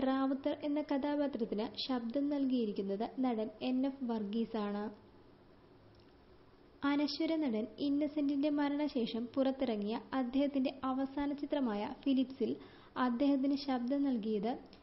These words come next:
ശബ്ദകലാകാരനും നടനുമായ കലാഭവൻ ജോഷിയാണ്. യന്തിരൻ എന്ന സിനിമയിൽ അഭിനയിച്ച കൊച്ചിൻ ഹനീഫയ്ക്ക്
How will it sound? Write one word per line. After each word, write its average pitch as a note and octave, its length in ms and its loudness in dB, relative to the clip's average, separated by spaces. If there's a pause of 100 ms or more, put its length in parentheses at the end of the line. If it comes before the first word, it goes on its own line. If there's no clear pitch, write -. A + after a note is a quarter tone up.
(160)
ശബ്ദകലാകാരനും C#4+ 1080 2 (100)
നടനുമായ B3+ 600 2 (200)
കലാഭവൻ C4 600 0 (100)
ജോഷിയാണ്. G#3+ 720 0 (1700)
യന്തിരൻ D4+ 560 4
എന്ന D#4 240 0
സിനിമയിൽ D4 440 0 (100)
അഭിനയിച്ച C#4+ 540 0 (220)
കൊച്ചിൻ C4 400 0
ഹനീഫയ്ക്ക് A#3+ 540 0